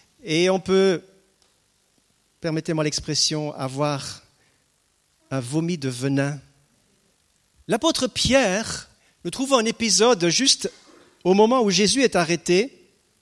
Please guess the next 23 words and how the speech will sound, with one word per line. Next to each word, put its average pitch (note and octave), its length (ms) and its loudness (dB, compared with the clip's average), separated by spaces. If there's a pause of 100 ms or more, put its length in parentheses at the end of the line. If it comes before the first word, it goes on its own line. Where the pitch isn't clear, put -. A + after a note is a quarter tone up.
(840)
Il F3 140 0
est C4 60 4
dans C4 100 8
la A#3 140 4
cour C#4+ 240 2
de G#3 100 4
Caïphe, F#3+ 540 0
Jésus F3 340 0
est G#3 140 0
arrêté F3+ 640 0 (680)
et E3+ 100 2
interrogé F#3 800 0 (640)
la D#3+ 180 -2
nuit G#3+ 320 -2
de E3 460 -4
sa - 160 -6
crucifixion, F#3 1000 -4
avant F#3+ 240 -6
la F3+ 100 -4
crucifixion, F3 680 -4
et E3+ 40 0
Pierre G#3+ 400 -2
est E3 200 0